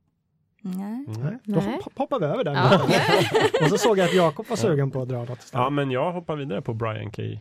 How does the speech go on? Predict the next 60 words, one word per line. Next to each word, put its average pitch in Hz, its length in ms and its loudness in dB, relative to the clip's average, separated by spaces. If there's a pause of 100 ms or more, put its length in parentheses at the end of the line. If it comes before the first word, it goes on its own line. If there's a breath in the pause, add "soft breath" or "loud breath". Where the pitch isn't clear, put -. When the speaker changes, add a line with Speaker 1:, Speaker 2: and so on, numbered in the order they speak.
(160)
Speaker 2:
Vaughan, 147 400 -2
så 107 60 -10
jag 123 180 -2
läser 123 220 -2
Speaker 1:
Ja. 143 40 -2
Speaker 2:
också 101 180 -8
Saga, 113 340 -4
tycker 98 160 -12
den 98 100 -8
är 101 80 -8
fantastisk. - 560 -12
Det 113 60 -6
är 107 40 -4
nog 101 100 -4
den 95 140 -4
jag 90 100 -6
ser 95 100 -8
fram 110 220 -6
emot 98 420 -12
mest, - 380 -10
liksom. - 260 -18
Speaker 4:
Mhm. 220 280 -8
Speaker 2:
Jag - 160 -8
ska - 200 -10 (100)
ramla 101 360 -4
ner 95 160 -4
där 92 160 -6
i 95 40 -4
Comixology-appen. 104 1080 -10 (120)
Speaker 3:
Mhm. 113 220 -8 (160)
Speaker 2:
Han 120 100 -2
brukar 123 200 -4
ju 127 60 -4
ta 127 140 -4
såna 123 160 -8
här 110 40 -4
långa 113 200 -2
uppehåll 117 380 -4
mellan. 110 320 -6
Han 113 140 -4
kör 117 180 -6
väl 95 160 -8
liksom 95 240 -12
tio, 110 260 -10
femton 101 300 -10
nummer 117 260 -8
och 110 80 -8
sen - 140 -12
så - 140 -14
är - 80 -12
det 110 120 -14 (260)
ett - 260 -20
års 113 260 -6
uppehåll 107 360 -8
och - 80 -12
sen - 140 -16
fortsätter - 380 -16
den, 131 120 -16
så - 80 -20
att - 140 -20